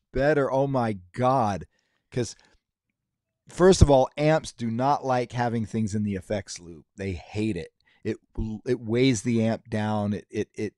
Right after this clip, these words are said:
it just, it just makes the amp so much less responsive,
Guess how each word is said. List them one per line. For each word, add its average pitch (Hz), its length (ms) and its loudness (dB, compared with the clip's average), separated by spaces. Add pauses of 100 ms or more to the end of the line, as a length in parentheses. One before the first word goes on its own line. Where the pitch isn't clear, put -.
it 101 140 -6
just, - 380 -8 (960)
it 110 100 -2
just 131 240 0
makes 127 220 0
the 117 200 -2
amp 117 160 -4
so - 160 -4
much 123 220 -6
less 110 320 0
responsive, 95 880 -4